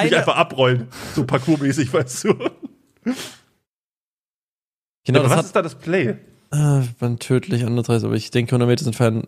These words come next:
Speaker 2: für Einfahrten einfach ohne Schutzleitung unüberwindbar.
Speaker 1: Boah, das würde mich
Speaker 2: Hundert-
Speaker 1: ultra interessieren.
Speaker 2: Ab hundert Meter ist anscheinend schon Game Over, schreiben die Leute.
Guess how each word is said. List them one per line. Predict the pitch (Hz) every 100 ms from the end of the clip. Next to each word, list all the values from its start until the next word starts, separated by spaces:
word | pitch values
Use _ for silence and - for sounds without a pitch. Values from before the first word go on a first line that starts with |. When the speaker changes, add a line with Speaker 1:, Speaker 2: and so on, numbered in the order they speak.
| _
Speaker 2:
für | - -
Einfahrten | 120 113 120
einfach | - 120
ohne | 123 113
Schutzleitung | 104 110 120 113 110
unüberwindbar. | 127 123 117 113 113 110 - 98 104 - _ _ _ _ _ _ _ _ _ _ _ _ -
Speaker 1:
Boah, |
das | 131
würde | 185
mich | -
Speaker 2:
Hundert- | 135
Speaker 1:
ultra | 135 127
interessieren. | 107 95 120 107 104
Speaker 2:
Ab | 139 -
hundert | 196 208 170
Meter | 175 165
ist | 147
anscheinend | 147 127 131 120
schon | 123
Game | 113
Over, | 101 101 98
schreiben | - 95
die | 95
Leute. | 90 95 101